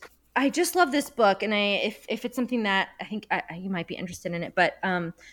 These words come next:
there's a couple, there's, like, a long poem in here, longish poem in here, um, called I, comma, Ghost, E Y E, comma, Ghost, and it, it starts with, so every I I'm about to say is E Y E,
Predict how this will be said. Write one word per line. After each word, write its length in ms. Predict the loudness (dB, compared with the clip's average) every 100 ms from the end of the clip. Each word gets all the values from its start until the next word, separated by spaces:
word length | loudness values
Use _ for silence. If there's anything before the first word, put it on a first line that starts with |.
| 2
there's 200 | 4 4
a 60 | -2
couple, 400 | -4 -2 0 2
there's, 160 | 2
like, 140 | 2 2
a 140 | 2
long 340 | 2 2 2 0
poem 420 | -2 -4 -2 -2
in 140 | -4
here, 500 | -4 -4 0 0 -2 -6 -20 _
longish 420 | -4 0 0 0 -4
poem 200 | -4 -4
in 80 | -4
here, 460 | -4 -2 -2 -2 -2
um, 520 | -2 0 -2 -4 -8 -12 -20 _ _
called 360 | -2 2 2 -2 _ 2
I, 460 | 6 6 6 0 -4
comma, 380 | -4 -2 -2 -2
Ghost, 560 | 0 0 -2 -6 -14 -18 _ _ -6
E 120 | 0
Y 200 | 4 4 2
E, 320 | -2 -2 -4
comma, 240 | -4 -2 0
Ghost, 520 | 0 0 -2 -8 -16 _ _ _ -2
and 560 | 2 4 2 2 -2 -6 -14 _ _ _
it, 360 | 2 2 2 -2
it 180 | -4 -2
starts 360 | 2 4 4 0
with, 100 | 0
so 100 | 4
every 320 | 4 4 4
I 240 | 4 4 4
I'm 160 | 2
about 220 | 0 0
to 80 | -2
say 240 | -8 -6 -6
is 120 | -8
E 80 | -10
Y 180 | -10 -10
E, 220 | -12 -14